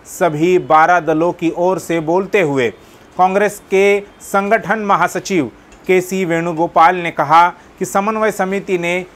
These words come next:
मीडिया सब कमेटी को उन एंकरों के नाम तय करने के लिए अधिकृत किया है, जिनके शो पर इंडिया गठबंधन का कोई भी दल अपना प्रतिनिधि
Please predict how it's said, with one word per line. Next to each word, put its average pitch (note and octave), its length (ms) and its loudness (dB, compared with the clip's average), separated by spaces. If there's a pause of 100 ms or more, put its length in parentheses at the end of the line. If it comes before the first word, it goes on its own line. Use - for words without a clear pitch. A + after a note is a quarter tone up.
(160)
मीडिया A3 300 2
सब G3 280 0
कमेटी F3+ 400 -4
को F3+ 220 0
उन F3 240 -4
एंकरों D#3+ 480 -2
के E3+ 180 -6
नाम D#3+ 300 0
तय D#3+ 240 -4
करने E3+ 380 -2
के F3+ 160 -2
लिए D#3+ 220 0
अधिकृत D#3+ 500 -2
किया E3 260 2
है, E3+ 280 0 (320)
जिनके G3+ 380 0
शो A3 260 2
पर D3+ 260 0 (300)
इंडिया F#3 320 4
गठबंधन E3+ 520 0
का D#3+ 220 4
कोई G3+ 420 0
भी F#3 160 0
दल D#3+ 280 2 (240)
अपना D#3+ 340 2
प्रतिनिधि D#3 640 -2